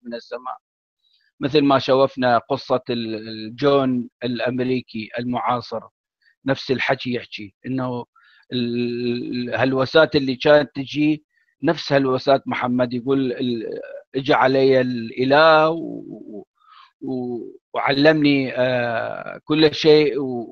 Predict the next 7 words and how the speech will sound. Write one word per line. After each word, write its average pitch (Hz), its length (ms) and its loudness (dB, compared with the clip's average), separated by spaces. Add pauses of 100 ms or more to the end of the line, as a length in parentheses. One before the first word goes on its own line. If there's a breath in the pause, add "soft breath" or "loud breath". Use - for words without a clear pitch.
وأقدر، 131 640 2
آه، 120 500 -2 (220)
أغير 139 380 4
أفكار 143 380 2
الناس 143 500 2 (140)
وأدعوهم 135 540 -4
إلى 131 300 0